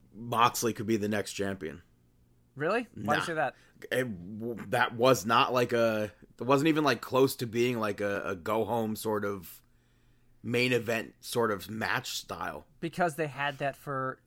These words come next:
Speaker 2: they saved that for
Speaker 1: I mean, that
Speaker 2: s-, on Wednesday, right?
Speaker 1: Wednesday didn't scream it either.
Speaker 2: I know. Well,
Speaker 1: I'll definitely
Speaker 2: that
Speaker 1: talk about that <laughs> for sure.
Speaker 2: I, of, of course you will, 'cause, uh, we
Speaker 1: No,
Speaker 2: have
Speaker 1: that,
Speaker 2: A E W
Speaker 1: that
Speaker 2: Rampage
Speaker 1: ending
Speaker 2: podcast.
Speaker 1: was one of the funniest things I've ever seen in wrestling.
Speaker 2: You know what's really funny?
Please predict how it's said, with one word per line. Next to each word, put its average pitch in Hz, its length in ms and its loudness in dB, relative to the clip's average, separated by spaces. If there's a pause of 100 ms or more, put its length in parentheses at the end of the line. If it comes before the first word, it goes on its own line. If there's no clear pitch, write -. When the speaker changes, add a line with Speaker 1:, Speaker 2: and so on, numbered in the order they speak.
(100)
Speaker 2:
they 139 140 -8
saved 127 260 -10
that 127 180 -4
for 127 360 -8
Speaker 1:
I 123 60 -10
mean, 117 180 -4
that 110 200 0
Speaker 2:
s-, - 60 -14
on 147 300 2
Wednesday, 156 300 0
right? 120 160 -2
Speaker 1:
Wednesday 120 420 0
didn't 107 480 -2
scream 117 400 -2
it 101 80 0
either. 95 380 -4 (460)
Speaker 2:
I 131 140 0
know. 85 180 -8
Well, 110 120 2
Speaker 1:
I'll 139 80 6
definitely 127 480 4
Speaker 2:
that 196 100 8
Speaker 1:
talk 117 220 2
about 101 260 0
that 92 400 -2
<laughs> - 20 -16
for - 200 -4
sure. - 240 0 (120)
Speaker 2:
I, 156 240 -2
of, 175 360 6
of 202 200 4
course 214 300 2
you 139 60 -6
will, 123 180 -2
'cause, 123 320 -12
uh, 139 220 4
we - 20 2
Speaker 1:
No, 117 120 4
Speaker 2:
have 117 80 0
Speaker 1:
that, 127 200 8
Speaker 2:
A 147 40 -2
E - 20 -8
W 151 100 -2
Speaker 1:
that 139 200 12
Speaker 2:
Rampage 156 100 4
Speaker 1:
ending 147 400 6
Speaker 2:
podcast. 120 40 0
Speaker 1:
was 120 180 0
one 127 200 4
of 110 180 2
the 117 140 0
funniest 113 540 0
things 107 200 0
I've 101 140 0
ever 101 300 -2
seen 95 420 -6
in 104 140 -10
wrestling. 92 480 -8 (260)
Speaker 2:
You 151 120 6
know 208 100 10
what's 240 180 4
really 233 160 2
funny? 233 400 -2